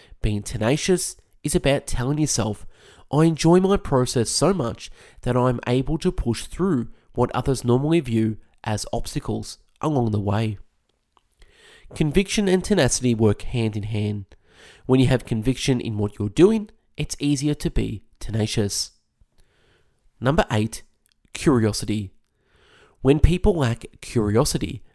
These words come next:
they dismiss new opportunities instead of taking the time to explore them. A lot of people thought that playing video games wasn't a practical way to make money. Today, top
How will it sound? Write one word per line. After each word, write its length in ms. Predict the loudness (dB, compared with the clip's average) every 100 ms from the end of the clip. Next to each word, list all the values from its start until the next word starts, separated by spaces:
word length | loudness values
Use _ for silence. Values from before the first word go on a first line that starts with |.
| -4
they 140 | -2
dismiss 460 | -2 -4 -4 -4 0
new 160 | 0 2
opportunities 680 | 2 0 0 -2 -2 -6 -8
instead 340 | -12 -8 -8
of 80 | -4
taking 320 | -4 -2 -2
the 60 | -2
time 360 | -4 -4 -4 -8 _ -14
to 120 | -10
explore 440 | -6 -4 0 2 4
them. 280 | 2 -2 -12 _ _ _ _ _ -2
A 60 | 4
lot 160 | 4
of 80 | 6
people 300 | 2 0 -4
thought 360 | -2 0 0 -4
that 200 | -6 0
playing 280 | 0 0
video 300 | -2 2 2
games 440 | 2 -4 -6 -10 -18 -10
wasn't 320 | -4 -2 -2
a 40 | -2
practical 460 | -2 -2 -2 2
way 300 | 2 2 -2 -10 _ -4
to 100 | 0
make 260 | 2 0 0
money. 380 | 2 2 0 -6 _ _ _ -20 -16 0
Today, 360 | 2 4 2
top 320 | 0 -2 -2